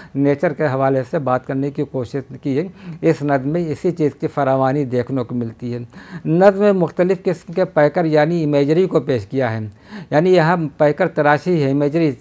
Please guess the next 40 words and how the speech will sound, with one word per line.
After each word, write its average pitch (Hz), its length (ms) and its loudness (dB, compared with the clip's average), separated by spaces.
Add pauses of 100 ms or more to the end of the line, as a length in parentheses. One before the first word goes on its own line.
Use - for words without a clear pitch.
एक 156 220 4
एक 160 140 2
चीज़ 151 200 -2
को 156 120 -2
लेके 143 260 0
किस 156 240 -6
तरह 151 160 0
हरकत 131 400 -4
व 147 40 -2
अमल 139 200 -2
के 139 160 -4
ज़रिए 127 240 -4
उसको 135 200 -6
दिखलाने 123 420 -4
की - 60 -18
कोशिश 117 300 -6
की 123 180 -8
है। 175 120 -4 (540)
अच्छा, 147 260 0
यहाँ 160 340 4
एक 170 140 0
बात 170 220 4
यह 165 100 4
भी 165 140 2
है 190 80 4
कि 185 140 0
इसमें 175 260 0
एक 175 140 -2
पैगाम 147 420 6
है, 117 200 -2 (380)
वो 151 120 4
अपने 185 280 4
पैगाम 156 560 4
के 175 180 0
लिए 175 200 2
बराह 147 300 4
रास्त 165 320 4
नसीहत 165 480 -2
नहीं 180 200 2
करते। 123 360 -2